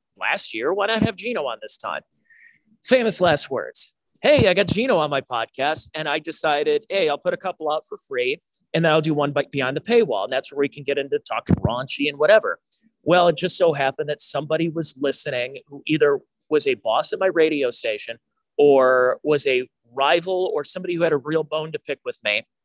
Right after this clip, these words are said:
and said, "Your host is doing podcasts with the N-word on it," which turned into Tony does a racist podcast, which turned into Tony's a racist who does a racist podcast. And that's what it turned into. So people are like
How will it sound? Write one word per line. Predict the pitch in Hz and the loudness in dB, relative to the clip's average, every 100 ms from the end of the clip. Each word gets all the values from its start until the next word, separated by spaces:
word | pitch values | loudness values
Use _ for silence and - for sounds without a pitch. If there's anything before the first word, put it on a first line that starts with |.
| _ _ _ _ - | _ _ _ _ -10
and | 147 | -2
said, | - 147 135 131 _ _ _ | 2 4 2 0 _ _ _
"Your | 135 165 165 | 2 4 4
host | 175 175 - | 2 2 -4
is | 143 | -6
doing | 156 151 | -6 -6
podcasts | - 147 147 - 131 - | -2 -2 -2 -2 -4 -4
with | - | -6
the | 123 | -4
N-word | 139 123 110 | -4 -4 -4
on | 107 101 | -4 -4
it," | 123 _ - | -6 _ -2
which | 165 - | 0 0
turned | 190 170 | 0 0
into | 156 - 151 143 - _ _ _ _ _ | -2 -2 0 0 -4 _ _ _ _ _
Tony | - 180 175 | -2 0 0
does | 160 151 | -2 -4
a | |
racist | 147 151 - 139 - | 0 0 0 -6 -2
podcast, | 143 139 139 135 - | -2 -2 -4 -4 -4
which | - _ - | -12 _ -12
turned | 165 160 | -8 -6
into | 151 - 147 | -6 -4 -4
Tony's | - 170 160 | 0 0 2
a | 143 | 0
racist | 120 135 262 262 117 - - | 0 2 2 0 -6 -10 -12
who | |
does | 127 120 | -12 -10
a | 120 | -8
racist | 120 113 - - | -4 -4 -4 -6
podcast. | - 104 90 95 71 - - _ _ _ | -6 -6 -6 -6 -4 -4 -6 _ _ _
And | - 147 147 147 131 | -2 0 -2 -6 -2
that's | 160 156 | -2 0
what | 170 | -2
it | 156 | -4
turned | - 147 156 | -6 -8 -4
into. | 214 - 127 | -6 -6 -6
So | - | -4
people | 147 185 170 | 0 0 2
are | 165 160 | 2 2
like | 156 139 | 0 -4